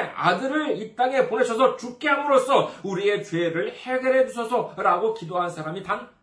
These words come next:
한 사람도 없었습니다. 그 이유는 뭐 한 두 가지 정도로 생각할 수 있겠지요. 첫째는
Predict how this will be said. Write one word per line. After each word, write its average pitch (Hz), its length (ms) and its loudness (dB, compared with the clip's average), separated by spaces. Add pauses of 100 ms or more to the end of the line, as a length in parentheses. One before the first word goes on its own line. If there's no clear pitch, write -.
(120)
한 - 280 -16
사람도 226 460 -12
없었습니다. - 760 -10 (1700)
그 294 160 4
이유는 202 380 0
뭐 214 100 -4
한 226 140 -4
두 160 280 -2
가지 170 200 2
정도로 190 320 -2
생각할 202 380 -2
수 214 100 -4
있겠지요. 185 480 0
첫째는 214 460 2